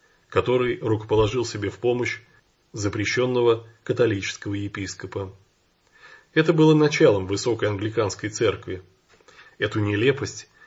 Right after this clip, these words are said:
я осознал уже с детских лет, когда докопался до истоков происхождения высокой англиканской церкви. Значит, в ней ни о какой Евхаристии,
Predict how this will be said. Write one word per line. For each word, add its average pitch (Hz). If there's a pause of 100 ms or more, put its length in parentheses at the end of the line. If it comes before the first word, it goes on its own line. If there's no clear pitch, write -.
(120)
я 117
осознал 147
уже 139
с 113
детских 127
лет, 104 (720)
когда 110
докопался 120
до 101
истоков 127
происхождения 107 (220)
высокой 110
англиканской 101
церкви. - (1200)
Значит, 113 (160)
в 101
ней 107
ни 107
о 101
какой 120
Евхаристии, 101